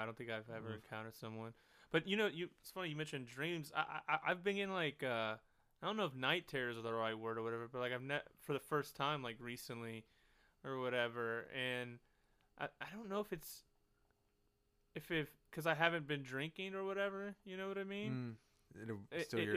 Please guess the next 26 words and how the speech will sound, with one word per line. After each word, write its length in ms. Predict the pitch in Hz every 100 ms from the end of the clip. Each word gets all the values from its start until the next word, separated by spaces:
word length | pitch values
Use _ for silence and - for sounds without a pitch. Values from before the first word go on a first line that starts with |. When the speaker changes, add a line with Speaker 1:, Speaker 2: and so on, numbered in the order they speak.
| 160
Speaker 1:
if, 40 | -
if, 220 | 156 -
if 240 | 151 -
that's, 580 | - 147 160 - - - -
has 220 | 156 156
anything 340 | 147 160 165 165
tied 220 | 160 165
in 80 | 170
with 120 | 165
it, 100 | 170
but 100 | 185 190 -
I 100 | 220
don't 100 | 277
know 60 |
if 60 | 254
night, 260 | 196 202 165
'cause 120 | 175
I, 100 | 180
I 100 | 170
just 260 | 175 214 - - - - - -
wake 380 | 139 160 208 190
up, 200 | 180 175
like, 280 | 151 131 - _ _ _ _ _ _ _ _ -
in 100 | 160
a 40 | 143
jolt 520 | 123 131 165 208